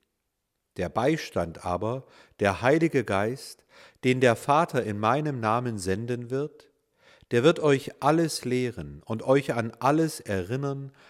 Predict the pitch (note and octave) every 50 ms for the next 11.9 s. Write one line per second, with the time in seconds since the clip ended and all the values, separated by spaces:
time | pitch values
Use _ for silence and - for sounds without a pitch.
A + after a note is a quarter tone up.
0 | _ _ _ - D2 A2 B2+ C3 - - C3+ B2+ - - - G#2+ G#2+ A2 A2+ A2+
1 | - - - G2+ F2+ D#2+ F2 F2+ F2 F#2+ G2 - - - - - E2+ D#2+ D#2+ D2
2 | C2+ C2+ C2 C2 B1 _ _ _ _ _ _ _ _ _ _ _ _ _ _ _
3 | _ _ _ _ _ _ _ _ _ _ _ _ _ _ _ - _ _ _ _
4 | - - - C#3 E3+ F#3 F#3 F3 E3+ D3+ C3+ C#3+ D3 C#3 - C3 A#2+ C3 D3+ D3
5 | - B2+ G2 F2 E2+ - - - - F2 E2 D#2+ D#2 D#2+ - _ _ _ _ _
6 | _ _ _ _ - - _ _ A2 A#2 B2+ C3 C#3+ D3 D3 B2 G#2 F#2+ - -
7 | - G2+ G#2 G2+ G#2 G2 F#2 F2 F#2 F2 A#2 A#2+ B2+ B2+ B2 F#2+ F2 E2+ E2 -
8 | - G2 F2+ E2 D#2 D#2 D2+ - _ _ _ _ _ _ _ C3 C3+ B2+ - -
9 | A2 G#2+ G#2 G#2 G2+ F2+ F2+ G2 A2 B2+ C3+ C3 - A#2+ G#2+ F#2+ F#2+ F#2 F2+ A2
10 | A#2 B2 A#2+ - _ - _ - - - _ _ _ A2+ A#2+ C#3 D3+ C#3+ C#3+ C3+
11 | - B2+ C3 - - - A#2 A2 A2 - - G2+ G#2 G2 F2+ - - _